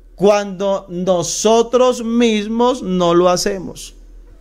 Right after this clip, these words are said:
Hermano, y usted quiere, "Yo quiero un hijo que sea predicador", y usted ni siquiera, ni siquiera usted ama la palabra de Dios. Hermano, porque es que ser predicador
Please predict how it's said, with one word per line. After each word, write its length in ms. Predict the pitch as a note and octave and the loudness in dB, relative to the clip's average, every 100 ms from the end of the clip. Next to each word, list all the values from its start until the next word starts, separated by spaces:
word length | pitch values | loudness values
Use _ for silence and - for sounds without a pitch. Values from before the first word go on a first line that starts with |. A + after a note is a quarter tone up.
| - - - - - - - - - - - - | -20 -20 -20 -20 -20 -20 -20 -20 -20 -20 -10 0
Hermano, 360 | F#3+ B3 B3+ | 2 4 4
y 60 | A3+ | 2
usted 280 | G3 A#3 A#3 | 2 0 2
quiere, 800 | A#3+ A#3+ B3 A#3+ A3 A#3+ A#3+ A3 | 2 4 4 0 -4 -8 -8 -4
"Yo 180 | A#3 A#3 | -2 0
quiero 260 | B3+ B3 | 2 2
un 120 | B3 B3 | 2 -2
hijo 340 | B3 A3+ A3+ | -2 -2 -2
que 140 | G#3+ | -2
sea 280 | F3+ A3 A3 | 0 2 2
predicador", 800 | A#3 A3 G#3 F3+ F3+ G3+ F#3+ D3+ D#3 | 2 2 2 2 2 2 0 -6 -12
y 40 | |
usted 280 | C3+ E3+ E3 | -8 -4 -4
ni 140 | F3+ | -4
siquiera, 440 | D3 D#3+ D#3 D3+ - - - - - - - | -4 -2 0 -2 -10 -20 -18 -16 -16 -18 -4
ni 200 | D3 F3+ | 2 2
siquiera 440 | F3 D#3+ F3+ F#3+ | 2 0 2 2
usted 380 | G3 - G#3 G3 | 2 -2 0 2
ama 400 | F#3 G3 F#3+ F#3 | 4 2 2 0
la 200 | E3+ D3+ | 0 0
palabra 500 | D3+ D3 D3 D3 E3 | 2 2 2 2 2
de 80 | D3 | 2
Dios. 160 | C#3 C#3 | 0 2
Hermano, 200 | E3 G#3+ | 2 2
porque 180 | C#3 C#3 | -2 -6
es 80 | |
que 100 | F#3+ | -6
ser 220 | F3+ F3+ D#3+ | -4 -4 -2
predicador 720 | F#3 E3 C3 C3 C3 C#3 | -2 -2 0 2 4 2